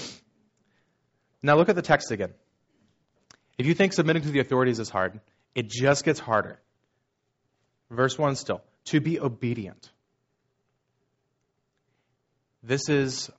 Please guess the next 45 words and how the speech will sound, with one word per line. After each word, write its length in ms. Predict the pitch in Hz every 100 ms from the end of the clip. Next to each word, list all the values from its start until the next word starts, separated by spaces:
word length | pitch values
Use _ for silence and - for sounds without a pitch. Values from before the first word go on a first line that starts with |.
| _
uh, 320 | 95 92 90 90 - -
this 120 | 123
is 100 | 117
not 200 | 120 147
the 80 | 139
usual 340 | 139 143 143
word 160 | 135 131
that's 160 | 120
used 180 | 123 120
for 160 | 135 117
obedience 400 | 110 113 123 131
in 80 |
the 80 | 135
Bible. 360 | 135 135 147 143 _ _ _ _ _ _ -
It 80 |
actually 360 | 120 - - 151
is 120 | 147
the 80 | 185
same 240 | - 120
word 100 | 110
that 80 | 110
was 120 | 117
used 180 | 113 104
back 180 | 104 104
in 80 | 113
Acts 280 | 98 - -
five, 340 | 127 151 127
though, 120 | 101
when 200 | 95 101
Paul, 400 | 101 123 104 104 -
or 80 |
when 140 | 110 104
Peter, 340 | - 160 104
excuse 400 | 101 - - 98
me, 140 | 95 98 _ _
said 280 | - 135 120
that 160 | 120 -
he 160 | - 143
had 200 | 131 -
to 100 | 113
obey 240 | 110 104
God 300 | 117 113 104
rather 180 | 98 95
than 180 | 95 95
man. 240 | 98